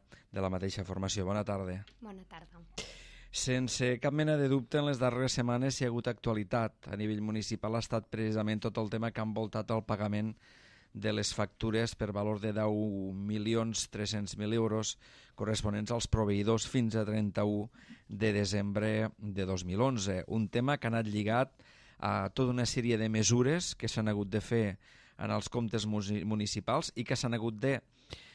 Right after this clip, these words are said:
Speaker 1: de plantejar a nivell de pla, a nivell de pla d'ajust perquè el govern estatal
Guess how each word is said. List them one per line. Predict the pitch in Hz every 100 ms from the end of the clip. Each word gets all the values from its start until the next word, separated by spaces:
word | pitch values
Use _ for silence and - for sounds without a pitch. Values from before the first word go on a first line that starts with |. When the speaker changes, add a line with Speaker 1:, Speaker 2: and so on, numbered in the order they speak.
| -
Speaker 1:
de | 101 95 113 107 101 98 95 -
plantejar | 110 104 110 101 131 120 107 -
a | 104
nivell | 107 113 107
de | 101
pla, | - 107
a | 104
nivell | 101 110 107
de | 107
pla | 113 107
d'ajust | 107 110 120 - _ _ - _ -
perquè | 107 98 107 101 98 90 - _ _ _ _ _ -
el | 113 107
govern | 123 156
estatal | - 104 113 143